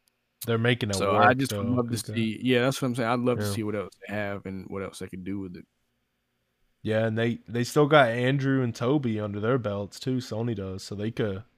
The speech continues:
Speaker 1: you know, they could do something with 'em, but
Speaker 2: Yeah, I, th-, here's my thing, and, uh, 'cause right now, uh, D C sucks at live action, but they got, like, a hardcore monopoly on, like, animated stuff like that.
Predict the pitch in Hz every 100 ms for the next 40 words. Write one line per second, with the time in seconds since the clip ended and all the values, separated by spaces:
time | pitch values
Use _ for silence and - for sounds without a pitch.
0 | _ 107 110 104 104 _ - - - -
1 | - - _ 127 147 170 - 170 170 101
2 | 98 95 98 95 101 _ - 98 92 90
3 | _ - 131 120 - 123 139 151 262 233
4 | 143 143 110 95 90 - 117 120 113 107
5 | 110 113 107 98 92 82 - _ _ _
6 | _ _ - - 135 - _ - 160 180
7 | 170 156 123 117 117 - - 78 78 _
8 | - 160 - 160 127 - 117 - 107 110
9 | 104 101 - 92 104 120 110 92 87 80
10 | - - 117 113 - 113 101 101 101 -
11 | 95 90 - 98 98 92 90 - 101 98
12 | 85 87 92 85